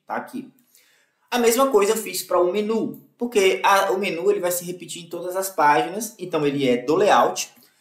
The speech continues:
mas mesmo assim ele não precisa também tá dentro do template ponto ed. A gente cria um arquivo chamado aside, que eu criei aqui, você pode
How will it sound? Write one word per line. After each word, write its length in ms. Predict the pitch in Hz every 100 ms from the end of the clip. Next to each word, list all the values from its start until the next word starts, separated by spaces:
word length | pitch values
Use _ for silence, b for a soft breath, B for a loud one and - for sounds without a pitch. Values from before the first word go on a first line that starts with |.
| b
mas 220 | 220 226
mesmo 180 | 240 262
assim 200 | 254 233
ele 180 | 233 226
não 160 | 233
precisa 420 | 254 240 - 202 208
também 400 | 202 165 165 175
tá 140 | 185
dentro 560 | 180 185 226 254 254 214
do 320 | 196 208 226
template 600 | - 233 - 190 202 -
ponto 300 | 208 208 196
ed. 460 | 185 180 - - -
A 100 | -
gente 220 | 175 175
cria 200 | - 160
um 120 | 165
arquivo 460 | 247 240 202 214 254 -
chamado 840 | _ - 151 139 135 123 123 117 -
aside, 600 | - - 170 175 208 - -
que 60 |
eu 80 | 123
criei 320 | 127 123 123
aqui, 120 | 120
você 100 | 208
pode 260 | - 131 113